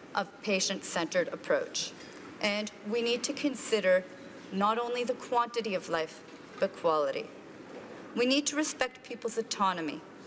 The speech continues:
and the right to be free from suffering without putting vulnerable Canadians at risk. This legislation gets us much closer to that goal than we currently find ourselves. I would have preferred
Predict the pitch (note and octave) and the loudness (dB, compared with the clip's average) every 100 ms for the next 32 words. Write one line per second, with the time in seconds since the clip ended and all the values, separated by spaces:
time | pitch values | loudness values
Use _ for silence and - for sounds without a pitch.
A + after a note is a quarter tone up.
0 | - - G#3 G#3 A3 - G#3+ A#3+ A3+ G#3+ | -6 0 2 6 4 2 -6 -4 0 0
1 | G#3 F#3 - G3+ - D#3+ D3 - - G3 | 0 -2 0 0 0 -2 -2 -8 -4 0
2 | G3+ A3 - B3+ A3+ G3 F#3+ G#3 A3 A#3+ | 2 0 -4 -2 -2 2 2 2 2 0
3 | A#3+ G3+ F3 F3+ E3+ D#3 D#3+ C3+ - - | 2 0 2 0 0 2 2 2 -6 -10
4 | - - - - - - - G#3 C4 A#3 | -14 -12 -12 -12 -12 -12 0 2 4 2
5 | A#3 A3 - A3 A3 A#3+ - G#3 - G3+ | 2 0 2 2 2 0 0 0 0 -8
6 | - A3 - - C4+ B3 B3 A#3 G3+ G3+ | 0 0 0 0 4 4 2 0 0 0
7 | - G#3+ F#3+ F3 F#3 F3+ - A3 G#3 G3+ | -2 2 4 4 0 -4 0 0 0 -2
8 | - F3+ F#3 E3 - C#3 - - - - | 2 2 4 0 2 -2 -2 -10 -14 -16
9 | - - - - - - - - - - | -16 -14 -14 -14 -14 -14 -16 -20 -8 0
10 | A#3+ D4+ E4+ E4 - - - A3 G3 A3 | 2 2 -4 -6 -6 -6 0 4 6 6
11 | C#4+ | 2